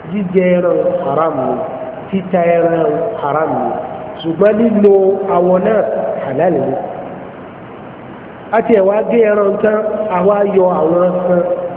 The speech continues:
a fi ṣe okùn. So burú, wọ́n ní ò burú,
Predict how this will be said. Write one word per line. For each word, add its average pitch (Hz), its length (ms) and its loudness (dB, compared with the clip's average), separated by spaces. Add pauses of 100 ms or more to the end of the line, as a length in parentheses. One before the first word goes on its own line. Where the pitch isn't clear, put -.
(640)
a 175 160 -2
fi 180 120 -4 (100)
ṣe 180 180 0
okùn. 175 420 2 (2000)
So - 160 -4
burú, 185 320 0 (300)
wọ́n 233 180 -6
ní 277 80 0
ò 220 100 4
burú, 196 280 -2